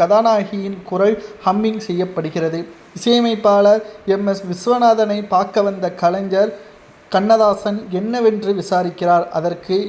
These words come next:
எம் எஸ் விஸ்வநாதன் இதுபோல் விசில் ஹம்மிங் வைத்து ஒரு பரிசோதனை முயற்சி செய்ய உள்ளதாகவும் கூறியுள்ளார்.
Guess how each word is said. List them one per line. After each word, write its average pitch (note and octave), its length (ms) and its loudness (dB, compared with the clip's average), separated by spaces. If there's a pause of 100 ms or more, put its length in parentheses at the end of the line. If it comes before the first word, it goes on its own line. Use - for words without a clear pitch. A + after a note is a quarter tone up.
எம் F#3+ 180 -6
எஸ் F#3 120 -6 (100)
விஸ்வநாதன் G3+ 580 0 (100)
இதுபோல் F#3+ 380 2 (300)
விசில் A#3 420 -2
ஹம்மிங் G#3+ 420 -4
வைத்து F#3 260 -4 (120)
ஒரு F3+ 120 -2 (120)
பரிசோதனை A3 580 2
முயற்சி G3 400 -2
செய்ய F#3 320 -2
உள்ளதாகவும் E3+ 640 0 (200)
கூறியுள்ளார். D3+ 600 -2